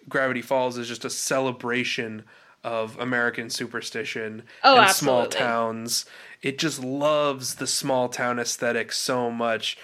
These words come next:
Speaker 1: to the point where, like, every single side character in that town is recognizable and has their own stories to tell.
Speaker 2: For sure. I feel like in a lot of ways, um, Gravity Falls,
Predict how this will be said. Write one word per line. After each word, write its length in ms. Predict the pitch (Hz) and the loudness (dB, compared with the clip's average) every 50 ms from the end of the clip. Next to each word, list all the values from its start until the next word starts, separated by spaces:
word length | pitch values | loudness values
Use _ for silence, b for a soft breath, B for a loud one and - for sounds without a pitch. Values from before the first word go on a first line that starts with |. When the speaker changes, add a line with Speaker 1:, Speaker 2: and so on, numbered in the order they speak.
| B B B B B | B B B B B
Speaker 1:
to 80 | B 143 | B -2
the 120 | 139 135 | -2 -2
point 240 | 135 156 143 135 127 | 0 0 0 2 2
where, 260 | 127 127 120 120 120 | 2 2 4 2 2
like, 240 | 117 120 117 120 - | 2 0 -2 -2 -2
every 380 | - 147 147 147 139 143 143 135 | 0 0 2 2 2 2 0 0
single 340 | 135 - 143 131 127 120 120 | 0 0 -2 -2 -2 -2 -4
side 460 | - - - 120 117 120 120 120 120 | -2 0 0 2 2 2 0 -2 -4
character 520 | - - 123 117 117 117 113 - 123 113 113 | -4 -2 0 2 2 0 0 0 0 2 2
in 200 | 113 117 120 117 | 2 0 0 -2
that 240 | 113 113 113 110 - | -2 -4 -6 -8 -8
town 440 | - - 127 127 120 117 117 113 | -4 -2 0 0 0 0 0 -2
is 260 | 117 117 117 117 - - _ - - _ _ _ _ _ _ _ _ _ | -4 -4 -6 -8 -12 -14 _ -20 -20 _ _ _ _ _ _ _ _ _
recognizable 1120 | - 151 131 - - 127 123 127 127 123 123 123 123 120 123 120 123 120 120 120 120 120 120 B B B B B B B B | -4 -4 -4 -4 -6 -4 -2 0 0 2 2 2 0 0 -2 0 2 2 2 2 2 0 -4 B B B B B B B B
and 380 | B 120 117 113 113 113 113 - | B 0 2 0 0 -2 -6 -4
has 180 | - 135 131 120 | -2 -2 -2 0
their 180 | 123 117 120 | 2 2 2
own 160 | 117 117 117 113 | 2 2 0 -2
stories 540 | - - 131 120 117 117 117 117 117 113 | -2 0 2 2 2 2 2 0 -2 -4
to 140 | - - 123 | -6 -8 -8
tell. 500 | 127 - 131 120 117 113 113 117 127 - b b b b b b | -6 -2 0 2 4 4 2 0 -2 -6 b b b b b b
Speaker 2:
For 160 | b 285 311 | b 2 4
sure. 260 | 294 - 370 339 277 - | 4 6 6 8 8 10
I 180 | - 247 277 | 10 10 8
feel 200 | 277 370 381 392 | 8 4 2 2
like 360 | 392 - - 294 320 311 320 320 | 4 4 4 6 6 4 4 4
in 60 | 294 | 4
a 60 | 285 | 2
lot 240 | 254 233 233 240 254 | 4 4 4 4 4
of 120 | 254 240 240 | 2 2 0
ways, 460 | 240 226 226 220 214 208 208 202 - - - | 0 2 2 4 2 0 0 -4 -8 -2 0
um, 400 | 214 208 196 185 180 175 165 180 | 2 2 2 0 -2 -4 -10 -6
Gravity 400 | - - 226 214 208 220 226 226 | 4 6 8 8 8 6 0 -2
Falls, 640 | - 226 208 202 202 202 202 202 202 196 - - | 2 4 6 6 6 6 4 2 0 -4 -10 -14